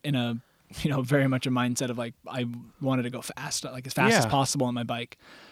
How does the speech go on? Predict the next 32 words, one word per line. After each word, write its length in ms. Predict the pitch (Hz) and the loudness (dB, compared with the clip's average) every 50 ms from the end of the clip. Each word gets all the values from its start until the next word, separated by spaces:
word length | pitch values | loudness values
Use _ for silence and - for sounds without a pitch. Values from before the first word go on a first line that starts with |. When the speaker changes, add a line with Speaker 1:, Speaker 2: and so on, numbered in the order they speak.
| - - _ _ - - | -20 -20 _ _ -10 -6
Speaker 1:
Um, 380 | 160 147 139 131 123 127 131 - | -4 -4 -2 -4 -4 -6 0 6
so 80 | - | 10
it 40 | 180 | 10
would 80 | 180 175 | 12 10
be 80 | 185 - | 10 6
cool 260 | - - 196 190 175 | 8 10 10 10 10
to 120 | - 156 135 | 8 4 4
see, 340 | - - 160 147 139 135 | 4 4 6 6 6 6
you 120 | 131 127 123 | 6 4 4
know, 100 | 123 123 | 2 2
more 280 | 123 127 127 127 131 | 2 2 2 4 2
of 80 | 131 123 | 2 2
these 200 | 127 127 123 - | 0 0 0 2
small 400 | - - - 143 127 123 123 120 | 0 0 0 0 0 0 0 0
pockets 500 | - - 127 117 113 - 139 123 - - | -2 -2 -2 -2 -2 -4 -6 -8 -6 -6
of, 320 | 131 120 117 117 127 - - | -8 -6 -8 -8 -12 -14 -12
you 60 | 131 | -12
know, 160 | 120 117 127 131 151 | -12 -12 -12 -12 -8
mountain 400 | 147 139 135 135 131 127 123 123 | -4 -4 -2 0 0 -2 -2 -4
bike 180 | 127 123 120 | -8 -8 -8
culture, 560 | - - 143 131 127 - - 147 123 120 117 123 139 - | -6 -4 -2 -2 -2 -2 -2 -4 -4 -4 -4 -8 -10 -12
you 80 | - 135 | -10 -10
know, 180 | 120 117 123 - - _ _ - | -10 -10 -12 -14 -18 _ _ 0
at 80 | 180 156 | 4 8
least 220 | 160 165 - - | 8 8 6 4
offer 460 | 117 131 131 131 - - 131 120 120 113 - _ _ - | 0 0 0 0 0 0 -2 -2 -2 -6 -10 _ _ -16
racing 580 | 156 139 147 127 123 120 - - 135 127 120 - | -10 -4 -2 -2 -2 0 -2 -2 -2 -4 -4 -4
to, 400 | - - 131 123 120 117 117 123 131 165 _ - | -2 -2 0 0 0 -2 -4 -8 -10 -16 _ -10
to 100 | - - 131 | -4 -2 0
Speaker 2:
Yeah. 300 | 123 131 127 120 117 110 | 2 2 2 2 2 0
Speaker 1:
kids. 240 | - - - - - _ - - - - - _ _ _ _ - | -2 -4 -6 -6 -6 _ -20 -20 -20 -20 -20 _ _ _ _ -8
Um, 320 | 139 131 123 123 135 147 | -6 -6 -6 -6 -8 -10